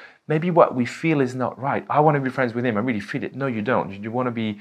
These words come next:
friends with them because they're famous, because they are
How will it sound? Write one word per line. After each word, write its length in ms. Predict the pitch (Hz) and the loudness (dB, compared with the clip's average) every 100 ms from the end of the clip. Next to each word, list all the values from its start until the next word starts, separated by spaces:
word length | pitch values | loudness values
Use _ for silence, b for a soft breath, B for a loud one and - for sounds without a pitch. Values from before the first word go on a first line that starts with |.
| B | B
friends 220 | _ 117 107 | _ 2 2
with 100 | 110 | 0
them 100 | 104 | -2
because 300 | 104 98 92 | -2 -4 0
they're 160 | 104 | 0
famous, 420 | 104 131 110 73 | 2 0 0 -4
because 420 | - 92 - 92 95 | -8 -10 -8 -8 2
they 140 | 101 | 4
are 180 | 101 | 4